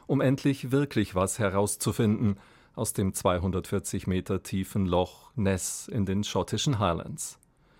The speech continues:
Um Nessie auf den Pelz oder die Haut oder die Schuppen oder was auch immer zu rücken.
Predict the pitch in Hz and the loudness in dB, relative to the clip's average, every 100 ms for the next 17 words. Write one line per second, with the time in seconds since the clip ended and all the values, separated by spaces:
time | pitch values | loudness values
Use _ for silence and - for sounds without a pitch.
0 | _ _ - - - - 98 80 87 113 | _ _ -20 -20 -10 -2 0 2 2 2
1 | - 101 90 - 98 117 120 131 - 101 | 2 2 0 0 0 4 4 2 0 0
2 | 98 95 98 120 127 127 113 110 120 170 | 0 0 4 4 4 2 0 0 4 2
3 | 160 143 113 131 135 170 127 202 131 - | 4 2 4 4 4 2 4 4 4 2
4 | 92 80 - | -2 -4 -10